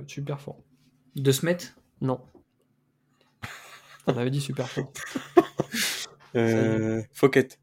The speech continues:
Speaker 1: Et l-, lui, s'il cale pas deux Smet quand même dans les podcasts, je pense qu'il est en mal. Alors, le
Speaker 2: Ah non,
Speaker 1: prochain,
Speaker 2: mais
Speaker 1: c'est Loco.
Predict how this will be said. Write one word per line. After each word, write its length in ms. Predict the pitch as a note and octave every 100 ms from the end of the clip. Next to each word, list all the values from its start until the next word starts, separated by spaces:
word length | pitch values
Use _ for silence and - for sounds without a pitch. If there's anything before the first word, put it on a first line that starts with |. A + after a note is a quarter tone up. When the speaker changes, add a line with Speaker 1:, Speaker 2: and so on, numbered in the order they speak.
| _
Speaker 1:
Et 60 | C3+
l-, 180 | C3 C#3
lui, 220 | D#3 G#3
s'il 180 | G#3+ D3+
cale 220 | D3 D3
pas 140 | C#3+ G#3
deux 180 | D#3+ F3+
Smet 280 | - F#3 D3+ -
quand 80 | C#3+
même 260 | D3+ C3+
dans 120 | C3+ C#3
les 80 |
podcasts, 640 | C#3 - C#3+ - F#3+ G3 C#3+
je 60 | C#3
pense 200 | F3 E3+
qu'il 120 | D3
est 40 |
en 80 | D3
mal. 140 | D3 A#2+
Alors, 260 | A#2+ B2+
le 100 | C3+
Speaker 2:
Ah 120 | C3+
non, 60 | D3+
Speaker 1:
prochain, 160 | E3 F3
Speaker 2:
mais 40 |
Speaker 1:
c'est 160 | C#3+ C#3+
Loco. 480 | D3 D3 G3 C4